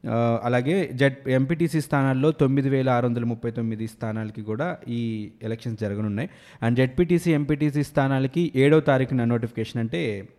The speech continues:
ఈ రోజునే నోటిఫికేషన్. అలాగే తొమ్మిది నుంచి పదకొండు వరకు నామినేషన్లు తీసుకుంటారు. ఇరవై ఒకటిన ఎలక్షన్ జరిగి, ఇరవై నాలుగున counting and result ఆ రోజు వచ్చేస్తుంది. ఇంకా మున్సిపల్ ఎలక్షన్స్ ఇరవై మూడున పోలింగ్ జరుగుతుంది, ఇరవై ఏడున రిజల్ట్స్ వస్తాయి.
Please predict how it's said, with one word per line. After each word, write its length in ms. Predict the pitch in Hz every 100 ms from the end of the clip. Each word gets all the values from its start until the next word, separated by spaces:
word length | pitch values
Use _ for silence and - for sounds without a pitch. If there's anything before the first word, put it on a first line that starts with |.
| -
ఈ 80 | 131
రోజునే 380 | 120 104 92 85
నోటిఫికేషన్. 600 | 110 113 113 113 113 196 - - -
అలాగే 160 | 127 131
తొమ్మిది 320 | 151 151 156
నుంచి 260 | 151 143
పదకొండు 400 | 151 135 131 135
వరకు 440 | 127 127 123 131 101 - -
నామినేషన్లు 520 | 117 123 131 131 135 120
తీసుకుంటారు. 540 | 120 - 117 113 123
ఇరవై 260 | 135 123 127
ఒకటిన 220 | 127 120
ఎలక్షన్ 340 | 113 - 120
జరిగి, 240 | 113 127 180
ఇరవై 260 | 127 127
నాలుగున 480 | 123 117 113 123 175 - - _ 139
counting 400 | 143 151 208 156
and 160 | 123
result 240 | 117 127 117
ఆ 40 |
రోజు 180 | 110 110
వచ్చేస్తుంది. 480 | 101 107 - 104 120
ఇంకా 380 | 202 - 120 139
మున్సిపల్ 400 | 147 151 185 165
ఎలక్షన్స్ 480 | 156 147 156 151
ఇరవై 220 | 160 139 147
మూడున 340 | 143 143 147
పోలింగ్ 380 | 135 135 135 135
జరుగుతుంది, 560 | 131 131 131 131 233 269 - - -
ఇరవై 220 | 135 139
ఏడున 300 | 135 131 160
రిజల్ట్స్ 340 | 139 113 110
వస్తాయి. 320 | 107 - 101